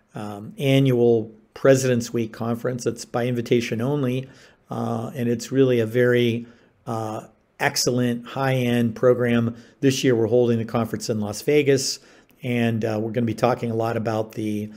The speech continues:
uh, U S presidential elections, the Senate elections, the House, uh, elections.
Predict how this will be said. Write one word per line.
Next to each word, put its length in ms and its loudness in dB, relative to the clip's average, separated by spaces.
uh, 60 -10
U 200 2
S 120 0
presidential 580 -4
elections, 800 -2
the 80 -20
Senate 380 0
elections, 640 -2
the 60 -10
House, 380 -2
uh, 400 -6
elections. 560 -6